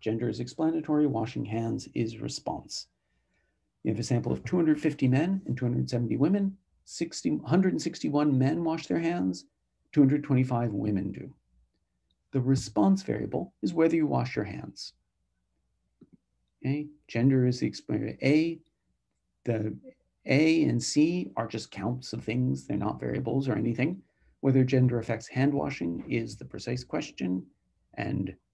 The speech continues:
gender is the explanatory. Down here, the conditional proportions are always the counts. So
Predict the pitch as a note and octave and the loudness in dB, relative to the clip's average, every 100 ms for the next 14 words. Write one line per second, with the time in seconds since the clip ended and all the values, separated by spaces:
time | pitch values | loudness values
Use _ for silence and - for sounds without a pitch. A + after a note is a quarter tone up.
0 | _ - A#2+ B2 A#2+ A2+ - B2 - G2 | _ -4 2 2 0 -6 -6 -8 -6 -6
1 | G2 G2 - - - _ _ _ _ _ | -6 -8 -14 -20 -20 _ _ _ _ _
2 | _ _ _ _ _ _ _ _ _ D#3 | _ _ _ _ _ _ _ _ _ 0
3 | E3+ E3+ D#3+ B2 B2+ - B2+ A2 C3 C#3 | 0 2 2 2 0 -8 -6 -4 -2 2
4 | F#3+ G3 - - G#2+ - A2+ G#2 A#2 - | 4 2 0 -4 -4 -4 -6 -4 -6 -2
5 | A2+ A#2 A2+ A2 G#2+ - - A#2+ G3+ F#3+ | 0 -2 -4 -8 -14 -14 -2 0 0 -2
6 | - - _ _ _ _ _ _ _ - | -14 -20 _ _ _ _ _ _ _ -8
7 | - F2+ | -6 -6